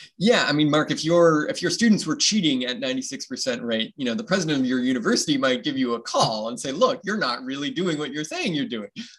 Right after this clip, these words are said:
Uh, and that's what I'm saying about opec, is that this isn't really, you know, an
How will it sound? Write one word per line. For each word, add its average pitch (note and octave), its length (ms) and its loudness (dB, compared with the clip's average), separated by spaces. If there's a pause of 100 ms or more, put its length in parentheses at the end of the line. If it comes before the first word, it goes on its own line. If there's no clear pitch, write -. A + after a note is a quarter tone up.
(100)
Uh, B2 220 -4
and C#3+ 120 -4
that's F3 200 0
what D#3+ 100 0
I'm C3 120 2
saying A2+ 340 -4
about G2+ 360 -8
opec, - 260 -10 (140)
is A2+ 120 -10
that A2+ 100 -8
this D#3 180 -2
isn't D3+ 320 -2
really, B2 640 2 (240)
you B2+ 100 -4
know, F#2 160 -6
an G#2 140 -8